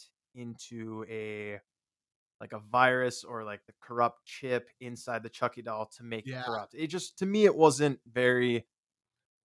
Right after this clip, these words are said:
Speaker 1: believable, I
Speaker 2: Yeah, you
Speaker 1: guess.
Speaker 2: lose the points on what we were talking about, like, homage to the original. It, it,
Speaker 1: Yes.
Speaker 2: I, I will say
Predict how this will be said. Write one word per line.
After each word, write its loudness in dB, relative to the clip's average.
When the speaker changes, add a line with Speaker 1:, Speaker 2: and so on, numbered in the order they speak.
Speaker 1:
believable, -12
I -18
Speaker 2:
Yeah, -4
you -4
Speaker 1:
guess. -2
Speaker 2:
lose 2
the 0
points -2
on -2
what -8
we -2
were -6
talking -6
about, -8
like, -12
homage -8
to -16
the -14
original. -8
It, 0
it, 0
Speaker 1:
Yes. -4
Speaker 2:
I, 8
I 8
will 6
say 0